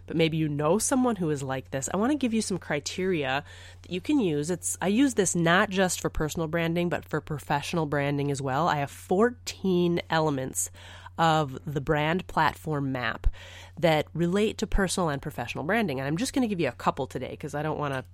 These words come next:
be here for three, four hours. I do this as full weekend workshops. <laughs> So I'm just gonna give you a couple of the important ones that really tie to your personal brand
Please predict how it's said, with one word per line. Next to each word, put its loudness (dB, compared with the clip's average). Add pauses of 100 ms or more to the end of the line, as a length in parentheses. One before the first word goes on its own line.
(140)
be -2
here -2
for -10
three, -4
four 0
hours. 0
I -2
do 0
this 0
as -6
full 2
weekend -2
workshops. 2 (200)
<laughs> 0 (340)
So 2 (220)
I'm 4
just 2
gonna 6
give 2
you 6
a 4
couple 2
of 0
the -2
important 2
ones 0
that -6
really 2
tie 2
to -2
your 2
personal 0
brand -4